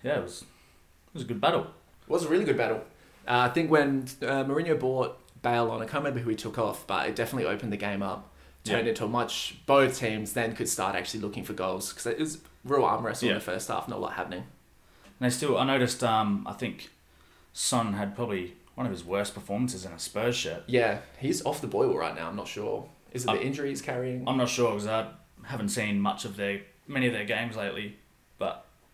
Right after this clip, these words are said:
Speaker 2: Yeah.
Speaker 1: on the weekend he was poor, that's for sure.
Speaker 2: I typically wait till the end of the season, watch their Amazon documentary, and then be like, "Oh yeah, that's what Spurs did this season."
Speaker 1: Yeah.
Speaker 2: <laughs> Just completely tune out. It's like, "I,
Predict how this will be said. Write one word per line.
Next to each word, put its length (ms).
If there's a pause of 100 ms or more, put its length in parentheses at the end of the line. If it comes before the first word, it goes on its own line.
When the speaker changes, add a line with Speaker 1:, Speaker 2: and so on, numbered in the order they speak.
(480)
Speaker 2:
Yeah. 200
Speaker 1:
on 80
the 80
weekend 340
he 80
was 140
poor, 560
that's 120
for 100
sure. 260 (240)
Speaker 2:
I 40
typically 320
wait 280
till 120
the 100
end 140
of 60
the 60
season, 640
watch 260
their 420
Amazon 360
documentary, 580
and 100
then 140
be 80
like, 320
"Oh 300
yeah, 680
that's 220
what 100
Spurs 380
did 220
this 180
season." 720 (400)
Speaker 1:
Yeah. 600
Speaker 2:
<laughs> 640 (260)
Just 180
completely 420
tune 240
out. 140
It's 100
like, 100
"I, 160